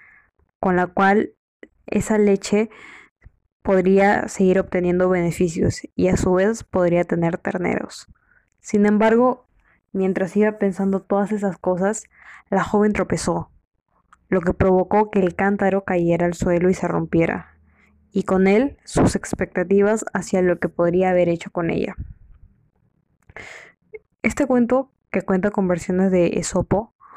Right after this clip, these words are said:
siendo este último el que hemos reflejado, nos enseña la necesidad de vivir en el presente y que, a pesar de soñar, es necesario, también debemos tener en cuenta que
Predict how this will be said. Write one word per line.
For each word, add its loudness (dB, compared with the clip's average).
siendo 2
este 2
último 2
el -2
que -6
hemos -4
reflejado, -4
nos 0
enseña 4
la 2
necesidad 2
de 4
vivir 4
en 4
el 0
presente -2
y -2
que, 0
a 0
pesar 0
de 2
soñar, -2
es 2
necesario, 0
también -2
debemos 2
tener 0
en 0
cuenta -2
que -4